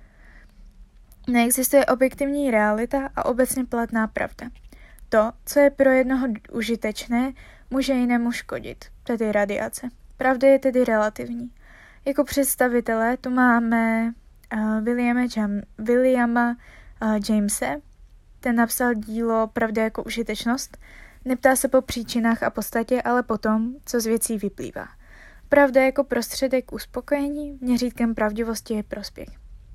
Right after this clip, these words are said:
Dále tu máme Johna Deweyho. Ten napsal dílo Demokracie a výchova. Orientuje se na psychologii dítěte.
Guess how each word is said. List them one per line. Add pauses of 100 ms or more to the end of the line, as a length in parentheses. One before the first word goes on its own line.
(200)
Dále
tu
máme
Johna
Deweyho. (960)
Ten
napsal
dílo
Demokracie
a
výchova. (300)
Orientuje
se
na
psychologii
dítěte.